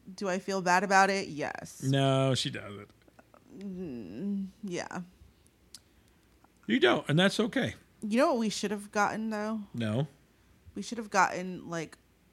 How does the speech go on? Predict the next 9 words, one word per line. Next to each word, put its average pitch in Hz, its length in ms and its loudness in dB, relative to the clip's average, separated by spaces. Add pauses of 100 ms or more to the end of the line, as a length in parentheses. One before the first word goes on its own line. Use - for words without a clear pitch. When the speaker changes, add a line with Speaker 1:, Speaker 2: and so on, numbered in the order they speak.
(260)
Speaker 1:
more, 175 340 -2
like, 135 320 -4
water, 156 760 -4
earthquake - 560 -10
preparedness 147 640 -10
stuff. - 360 -12 (180)
Speaker 2:
Yeah, 135 460 6
them 160 240 6
earthquakes 131 640 4